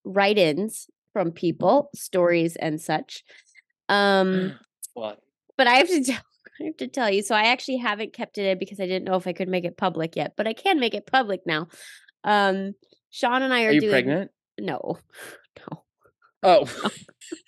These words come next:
Speaker 2: You had, like,
Speaker 1: No.
Speaker 2: a very high, like, a very high distribution of, like,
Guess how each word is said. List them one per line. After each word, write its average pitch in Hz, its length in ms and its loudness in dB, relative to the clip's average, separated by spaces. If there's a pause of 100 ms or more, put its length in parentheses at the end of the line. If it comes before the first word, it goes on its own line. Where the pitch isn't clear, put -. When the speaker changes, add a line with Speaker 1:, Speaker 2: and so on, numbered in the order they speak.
(260)
Speaker 2:
You 208 200 4
had, 247 260 4
like, 311 120 8
Speaker 1:
No. 262 200 8
Speaker 2:
a - 20 8
very 202 300 8
high, 175 480 4
like, 151 380 -2 (260)
a 185 40 -4
very 190 500 -2
high 170 420 -2
distribution 151 720 -10
of, 139 100 -6
like, 127 320 -6